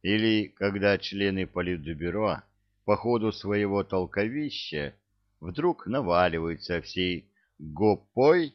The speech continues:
на министра госбезопасности, разбивают ему прямо на роже пенсню, а потом быстренько расстреливают, как английского шпиона.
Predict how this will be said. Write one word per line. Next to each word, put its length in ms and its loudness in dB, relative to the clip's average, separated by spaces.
на 240 0
министра 680 -2
госбезопасности, 1600 -4
разбивают 800 0
ему 260 -2
прямо 380 0
на 160 2
роже 340 -4
пенсню, 760 -6
а 140 0
потом 460 -4
быстренько 640 -2
расстреливают, 880 -4
как 240 -2
английского 640 -4
шпиона. 520 -12